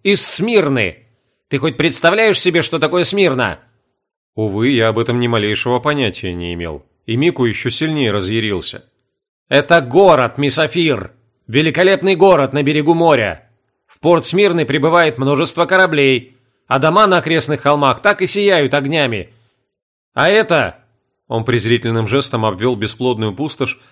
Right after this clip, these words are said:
раскинувшуюся у нас под ногами. "Разве здесь есть нечто подобное?" Этого я тоже не знал,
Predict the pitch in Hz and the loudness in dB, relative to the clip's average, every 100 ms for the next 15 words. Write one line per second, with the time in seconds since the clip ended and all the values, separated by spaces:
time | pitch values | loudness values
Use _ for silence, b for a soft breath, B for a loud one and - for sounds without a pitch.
0 | - 120 113 131 127 113 - 113 - 107 | -6 -4 -2 -2 -2 -2 -4 -4 -4 -4
1 | 110 107 117 101 107 98 82 78 - _ | -4 -4 -4 -4 -2 -4 -6 -10 -18 _
2 | _ _ _ - 147 170 156 156 180 - | _ _ _ -6 -2 0 0 0 0 -2
3 | 240 233 - 190 - 185 185 196 185 120 | -2 -4 0 0 0 0 0 2 2 2
4 | 113 82 - _ _ _ _ _ _ _ | -4 -6 -12 _ _ _ _ _ _ _
5 | _ _ _ _ _ _ - 135 147 156 | _ _ _ _ _ _ -8 -6 -2 0
6 | 156 160 107 101 90 90 87 76 | 0 -2 -2 -4 -6 -6 -8 -10